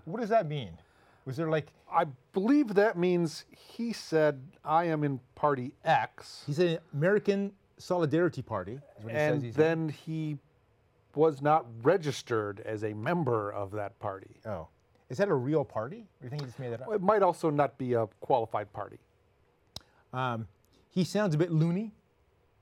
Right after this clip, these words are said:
Speaker 1: so
Speaker 2: Surprise.
Speaker 1: he's clearly anti-abortion.
Speaker 2: Okay.
Speaker 1: So, there you go.
Speaker 2: Yeah.
Speaker 1: Um, and so there was that guy.
Speaker 2: Yeah, there's that
Speaker 1: Now,
Speaker 2: guy.
Speaker 1: one guy,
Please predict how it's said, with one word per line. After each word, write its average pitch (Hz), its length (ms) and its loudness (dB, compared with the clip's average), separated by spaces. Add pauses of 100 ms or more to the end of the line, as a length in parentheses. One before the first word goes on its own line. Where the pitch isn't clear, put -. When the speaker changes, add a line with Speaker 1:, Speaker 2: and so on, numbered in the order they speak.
(140)
Speaker 1:
so 127 460 -4
Speaker 2:
Surprise. 120 500 -6 (720)
Speaker 1:
he's 160 160 -2
clearly 156 640 2 (360)
anti-abortion. 117 640 -10 (400)
Speaker 2:
Okay. 127 340 -4 (140)
Speaker 1:
So, 90 320 -8 (480)
there 85 120 -12
you 90 80 -14
go. 101 140 -14 (540)
Speaker 2:
Yeah. 180 220 -2 (1200)
Speaker 1:
Um, 110 420 -6 (1600)
and 120 120 -14
so 139 100 -2
there 131 100 -2
was 113 100 -6
that 120 180 -2
guy. 95 340 -8 (220)
Speaker 2:
Yeah, 107 140 -10
there's 107 120 -8
that 113 140 -4
Speaker 1:
Now, 180 80 -2
Speaker 2:
guy. 104 180 -6 (800)
Speaker 1:
one 240 240 0
guy, 143 420 0